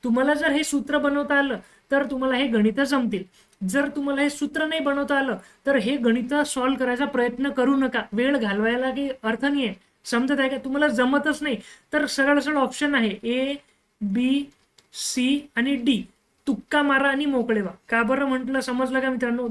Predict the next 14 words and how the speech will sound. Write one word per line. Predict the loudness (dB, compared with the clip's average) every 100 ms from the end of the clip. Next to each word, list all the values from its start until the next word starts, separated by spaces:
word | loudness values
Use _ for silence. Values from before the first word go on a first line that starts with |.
| 2
जर | 2 0
तुम्हाला | -2 -2
कन्सेप्टच | 0 -2 0 -2 -2 -2
येत | -2 -2
नाही, | -4 -6 -14 -18 -10
तर | -4
तुम्ही | -4 -2
काहीही | 2 2 4 4 2
केलं | 2 0 0
तरी | 0
उत्तर | -2 -2 -2 0
बरोबर | 2 2 2
येणार | 2 2
नाही. | 0